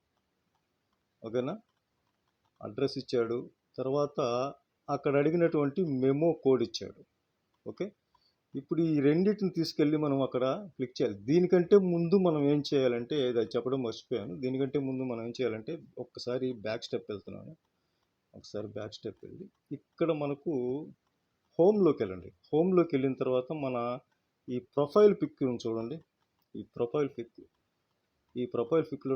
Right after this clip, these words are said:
టాప్‌లో లెఫ్ట్ సైడ్ ఉంటుంది రౌండ్ షేప్‌లో. ఈ ప్రొఫైల్ పిక్ మీద ఒకసారి క్లిక్ చేయండి ఫ్రెండ్స్.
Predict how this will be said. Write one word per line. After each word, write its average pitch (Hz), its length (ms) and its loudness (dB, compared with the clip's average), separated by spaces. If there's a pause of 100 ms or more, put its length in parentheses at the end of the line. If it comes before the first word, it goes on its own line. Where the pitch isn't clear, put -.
(120)
టాప్‌లో 139 560 2 (580)
లెఫ్ట్ 127 440 -4
సైడ్ 143 240 6
ఉంటుంది 120 420 -2 (360)
రౌండ్ 131 380 2
షేప్‌లో. 113 460 -2 (440)
ఈ 131 100 0 (100)
ప్రొఫైల్ 180 420 2
పిక్ - 260 -6
మీద 143 220 -2
ఒకసారి 123 400 -4
క్లిక్ - 260 -8
చేయండి 104 220 -6
ఫ్రెండ్స్. - 360 -18